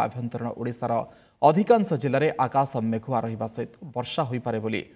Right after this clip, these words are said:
ପୂର୍ବାନୁମାନ କରିଛି ଆଞ୍ଚଳିକ ପାଣିପାଗ କେନ୍ଦ୍ର। ତେବେ ଆସନ୍ତା ପାଞ୍ଚ ଦିନ ପର୍ଯ୍ୟନ୍ତ ତାପମାତ୍ରାରେ କୌଣସି ପରିବର୍ତ୍ତନ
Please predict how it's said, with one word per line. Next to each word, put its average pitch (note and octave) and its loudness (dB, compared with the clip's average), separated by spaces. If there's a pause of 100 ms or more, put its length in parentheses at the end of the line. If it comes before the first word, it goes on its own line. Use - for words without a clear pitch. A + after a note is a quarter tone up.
(320)
ପୂର୍ବାନୁମାନ A3 8
କରିଛି F3+ -2 (100)
ଆଞ୍ଚଳିକ C#3+ -2 (120)
ପାଣିପାଗ A#2+ 0
କେନ୍ଦ୍ର। C3 -4 (100)
ତେବେ F3+ -2 (180)
ଆସନ୍ତା F3+ 2
ପାଞ୍ଚ D3 2 (100)
ଦିନ F#3 -2
ପର୍ଯ୍ୟନ୍ତ C3+ -4 (100)
ତାପମାତ୍ରାରେ B2+ -2
କୌଣସି A#2+ -6
ପରିବର୍ତ୍ତନ A#2 -4